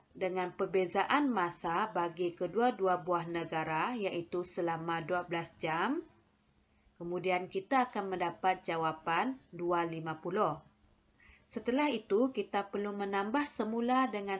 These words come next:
tempoh perjalanan yang diambil oleh Puan Susanti untuk sampai atau untuk tiba di United Kingdom, iaitu selama lima belas jam. Jadi, jawapannya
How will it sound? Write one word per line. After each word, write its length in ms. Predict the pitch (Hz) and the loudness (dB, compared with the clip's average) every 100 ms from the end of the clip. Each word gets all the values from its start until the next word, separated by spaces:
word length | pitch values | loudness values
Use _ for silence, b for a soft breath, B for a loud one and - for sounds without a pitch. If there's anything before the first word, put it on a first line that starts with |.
| - | -2
tempoh 560 | 240 240 - 311 302 | -2 -2 -2 -2 -2
perjalanan 800 | 220 214 190 170 165 160 175 254 285 B B - | -4 0 0 0 0 0 0 0 -4 B B -4
yang 240 | 220 294 262 | 0 0 0
diambil 560 | 247 214 202 208 226 - | 0 -2 -4 -4 -4 -4
oleh 240 | 190 180 | -4 -2
Puan 320 | 180 - 247 269 | -4 0 0 0
Susanti 800 | 233 - 185 185 208 220 285 - | -4 -4 -4 -4 -2 -2 -2 -4
untuk 320 | 185 175 180 | -8 -4 -4
sampai 720 | - 196 202 - 254 294 294 - - - - | -2 -4 -2 0 0 0 -4 -12 -18 -12 -10
atau 320 | 196 214 208 | -6 -2 -2
untuk 320 | 190 190 - | -4 -6 -6
tiba 400 | 208 190 240 254 | -6 -2 0 0
di 160 | 196 202 | -2 -6
United 400 | 190 180 180 175 - | -4 -6 -6 -8 -6
Kingdom, 560 | 233 202 170 214 262 B B _ - | -4 -2 0 0 -2 B B _ -4
iaitu 320 | 165 170 175 | -4 -2 -4
selama 560 | 170 175 170 175 175 | -4 -2 -2 -2 -2
lima 240 | 175 160 156 | -2 -4 -6
belas 320 | 151 160 - - | -4 -6 -6 -4
jam. 240 | 190 143 - _ _ _ b b b b - | -2 -2 -8 _ _ _ b b b b -10
Jadi, 400 | 160 147 196 247 | -8 -2 0 2
jawapannya 800 | 185 156 - 165 160 170 240 311 | 2 0 -2 -4 -2 0 0 -2